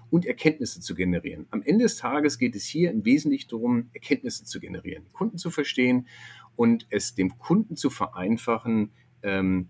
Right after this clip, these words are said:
zu kaufen an der Stelle. Das, das ist die Herangehensweise. Und, ähm, da haben wir unterschiedliche Materialien, die der Kunde n-, nutzen kann, jetzt in digitaler Form, Templates, in die er reinarbeiten kann oder PowerPoint oder Word oder das meinetwegen auch in seine, äh,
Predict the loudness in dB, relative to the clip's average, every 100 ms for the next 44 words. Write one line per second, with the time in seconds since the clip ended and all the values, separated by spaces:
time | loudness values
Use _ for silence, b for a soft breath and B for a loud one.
0 | _ -4 -2 2 0 0 -8 -8 -6 -4
1 | -4 -2 -2 2 4 4 4 4 6 6
2 | 6 6 4 2 -4 -8 -8 -4 -2 -2
3 | 2 2 2 B B B -2 4 8 8
4 | 6 4 2 4 0 2 2 2 0 0
5 | 4 4 4 4 4 4 2 0 4 6
6 | 4 2 -4 -4 2 2 4 2 0 2
7 | 2 4 4 2 -4 -4 -4 -4 -12 -2
8 | 0 0 -2 -2 0 -2 -4 0 2 2
9 | 0 -2 -2 0 2 2 2 0 0 0
10 | 2 0 -2 0 0 -2 -6 -10 -8 -6
11 | -6 -2 -2 -2 -8 -6 -2 -2 -2 -6
12 | -2 0 0 2 4 4 2 0 0 -2
13 | B B B B -2 -2 -2 -2 -2 0
14 | -2 -2 0 0 0 0 2 2 0 -4